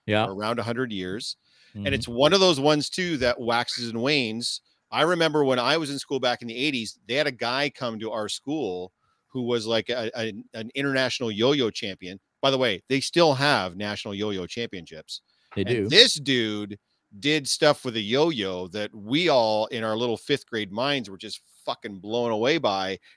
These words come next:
Speaker 2: And then the next, like, it was on a Friday, and Monday,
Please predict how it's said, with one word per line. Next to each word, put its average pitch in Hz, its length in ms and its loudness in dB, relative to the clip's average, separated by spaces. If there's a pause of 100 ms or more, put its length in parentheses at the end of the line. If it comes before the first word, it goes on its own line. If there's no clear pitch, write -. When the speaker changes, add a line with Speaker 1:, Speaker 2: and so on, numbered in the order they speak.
Speaker 2:
And 120 160 -4
then 113 360 -2
the 113 140 -2
next, 127 460 2
like, 120 180 0
it 143 60 2
was 147 100 2
on 143 80 4
a 117 60 -2
Friday, 143 520 2
and 117 240 0
Monday, 117 680 2